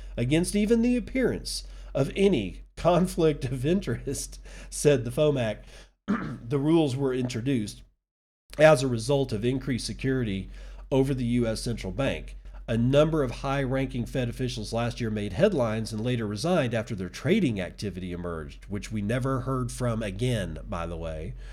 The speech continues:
One official, Federal Reserve Bank of Dallas President Robert Kaplan, made multiple million-dollar-plus stock trades during the pandemic when the central bank was working to introduce measures to help the economy. In October, Senator Elizabeth Warren described a culture of corruption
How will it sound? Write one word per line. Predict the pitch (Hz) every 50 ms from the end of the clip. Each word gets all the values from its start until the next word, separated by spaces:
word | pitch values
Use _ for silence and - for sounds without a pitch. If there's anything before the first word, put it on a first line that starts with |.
| - - - - - - -
One | - 127 151 156 147
official, | 135 135 170 180 175 - 127 117 117 139
Federal | 131 - 127 120 120 120 117
Reserve | 117 110 107 131 123 117 110 104
Bank | 120 117 113 110 110
of | 92 92
Dallas | 104 117 120 127 127 120 110 -
President | - - 131 131 127 123 127 127 120 95 90
Robert | 107 117 127 117 117 107 -
Kaplan, | - 139 147 143 143 - 117 110 107
made | 110 110 98 98
multiple | 113 127 139 156 190 208 202 - - 120 101
million-dollar-plus | 98 110 123 127 143 165 170 160 139 135 131 135 127 123 123 - 135 120 117 -
stock | - 147 143 156 151 -
trades | - 127 113 110 104 104
during | - 131 127 135 135
the | 120 117
pandemic | - 120 120 113 107 98 131 151 139 120 113 -
when | 110 101
the | 98 92
central | - - 147 165 - 196 160
bank | 123 120 120 117 110 -
was | 107 104 107
working | 117 131 143 135 - 147 143 143 143 139 - - - - - - -
to | - 151 151
introduce | 139 135 147 - 156 143 143 143 139 -
measures | 127 127 123 123 117 131 127 120
to | - 113 101
help | 113 117 113 -
the | 107 98
economy. | 101 - - - 190 185 160 113 82 80 82 90 - - - - - - - -
In | - 123 135
October, | 127 120 123 123 - 196 247 240 151 135 127 135
Senator | 131 - 151 147 147 143 139 139 131
Elizabeth | 127 131 139 139 120 123 110 107 107 - -
Warren | 127 147 190 208 165 131 131 123
described | 127 127 - - 143 135 135 131 123 123 127
a | 117 104 101
culture | - - - 190 190 190 - 208
of | 180 143
corruption | - - 175 180 190 190 185 185 - 131 110 85 80 69 -